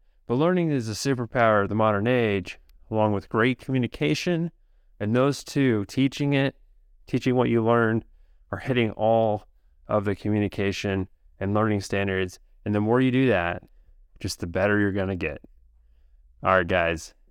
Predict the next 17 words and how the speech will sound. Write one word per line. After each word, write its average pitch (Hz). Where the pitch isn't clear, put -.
make 104
sure 110
you 123
leave 185
a 180
review 170
for 175
this 156
podcast. 160
Be 113
much 120
appreciated 113
on 110
your 107
favorite 110
podcast 107
service. 107